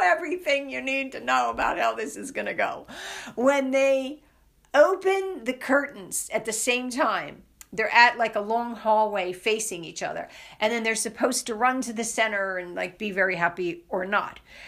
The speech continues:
And they have never seen each other. They have no idea what they're getting when the, you know, the, the physical attributes of what they're getting when they, when the curtains open. Um, and when I say curtains, it's like a sliding door. So they,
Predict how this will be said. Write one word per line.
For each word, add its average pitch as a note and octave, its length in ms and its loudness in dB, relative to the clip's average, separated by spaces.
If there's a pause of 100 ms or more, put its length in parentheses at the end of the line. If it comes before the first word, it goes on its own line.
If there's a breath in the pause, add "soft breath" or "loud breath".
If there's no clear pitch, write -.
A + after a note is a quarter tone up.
(260 loud breath)
And A3 680 4 (340)
they A#3+ 160 6
have A#3+ 240 0
never F4 260 6
seen G4+ 300 0
each A#3 220 -2
other. D#3+ 240 -4
They F3+ 120 -2
have G#3 120 0
no B3 160 0
idea C4+ 360 2
what G3 240 0
they're G3 120 -2
getting F#3+ 600 -4
when G3+ 280 -2
the, G3 440 -8
you G3+ 140 -2
know, F#3 60 -2
the, F#3+ 140 -12 (100)
the G#3 120 -6
physical B3 420 -2
attributes F3+ 440 -4
of F#3+ 140 -8
what G3 160 2
they're G3+ 100 -4
getting F3 380 -6
when F#3+ 240 -4
they, F3 300 -6 (260)
when G3 160 -8
the G3 80 -6
curtains A3+ 340 -2
open. - 280 -8 (580 loud breath)
Um, F3+ 460 2 (360)
and A3+ 80 -4
when A#3+ 80 4
I A3+ 60 4
say A3+ 160 -2
curtains, F3 360 -6
it's D#3 160 -10
like E3 160 -6
a D#3 40 -10
sliding D#3+ 500 -6
door. D#3+ 240 -10
So - 180 -2
they, A3 300 -2